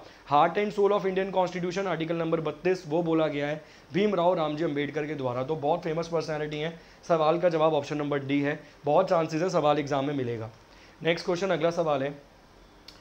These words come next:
The autobiography of living history has been authored by,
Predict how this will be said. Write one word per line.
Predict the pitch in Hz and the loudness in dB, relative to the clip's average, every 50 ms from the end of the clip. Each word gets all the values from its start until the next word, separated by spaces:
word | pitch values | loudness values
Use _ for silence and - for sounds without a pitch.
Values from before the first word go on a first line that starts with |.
| - - - - 147 | -20 -20 -20 -4 0
The | 156 170 | 4 4
autobiography | 170 170 170 170 180 208 190 196 160 165 175 170 156 147 143 139 170 165 156 | 6 6 4 4 4 2 2 4 4 4 2 2 2 0 0 0 0 2 2
of | 143 151 151 - 151 | 2 2 2 0 -2
living | 147 160 175 180 175 | -2 -2 -2 -2 -2
history | 160 151 - - - 151 151 156 151 | -4 -4 -6 -4 -4 -4 -4 -4 -2
has | 147 143 147 156 147 | -2 -2 0 -2 -2
been | 147 156 156 160 170 165 - - - - - - 151 | -4 -4 -4 -4 -4 -8 -12 -20 -20 -20 -4 0 2
authored | 147 156 156 156 - 185 190 190 185 165 143 | 2 2 2 0 0 2 2 2 2 -2 -4
by, | 151 143 135 | -4 -2 -2